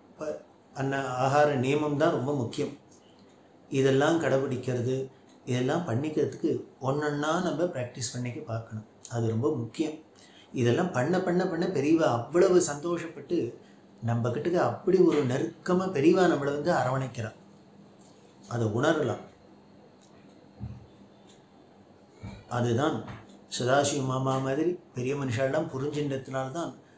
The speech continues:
அப்படி தங்களோட உருவத்தை முதற்கொண்டு வைதீக கோலத்துல மாத்திண்டா அப்படின்னு தெரியுது. அதே மாதிரி சதாசிவம் மட்டும் இன்னொன்னு என்னன்னா,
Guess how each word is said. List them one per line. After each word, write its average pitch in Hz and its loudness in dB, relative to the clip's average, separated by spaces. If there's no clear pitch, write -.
அப்படி 127 -4
தங்களோட 127 -2
உருவத்தை 143 2
முதற்கொண்டு 143 -4
வைதீக 131 -2
கோலத்துல 127 -6
மாத்திண்டா 120 -4
அப்படின்னு 117 -6
தெரியுது. 110 -6
அதே 151 6
மாதிரி 165 6
சதாசிவம் 156 4
மட்டும் 143 0
இன்னொன்னு 175 4
என்னன்னா, 147 0